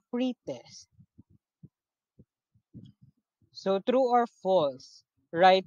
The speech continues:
true if the statement is correct. If false, write the correct answer to make the statement correct.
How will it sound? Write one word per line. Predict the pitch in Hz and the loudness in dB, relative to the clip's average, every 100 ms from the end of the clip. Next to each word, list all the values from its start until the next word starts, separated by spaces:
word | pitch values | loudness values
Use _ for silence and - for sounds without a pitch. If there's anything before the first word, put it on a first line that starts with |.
| - | -6
true | 214 269 302 190 | -4 -4 -4 -6
if | 190 | -8
the | 175 180 | -4 -4
statement | - - 175 170 175 165 160 | -6 -8 -8 -6 -8 -10 -10
is | - 160 - | -12 -12 -8
correct. | 160 156 175 247 _ _ _ _ - - - _ _ _ | -6 -2 -2 -2 _ _ _ _ -18 -18 -18 _ _ _
If | 185 - _ | -6 -6 _
false, | 190 190 277 - - _ _ - - - | 4 4 4 -2 -16 _ _ -20 -14 2
write | 185 214 202 | 4 4 2
the | 185 - | -4 -2
correct | 190 170 165 - | -2 -2 -4 -8
answer | 190 202 - 208 202 _ | -6 -6 -6 -6 -6 _
to | 170 151 | -8 -8
make | 156 175 - | -6 -8 -8
the | 147 147 | -8 -8
statement | _ 151 143 - 147 143 147 - - | _ -8 -8 -8 -12 -12 -14 -16 -12
correct. | 143 127 110 | -8 -8 -10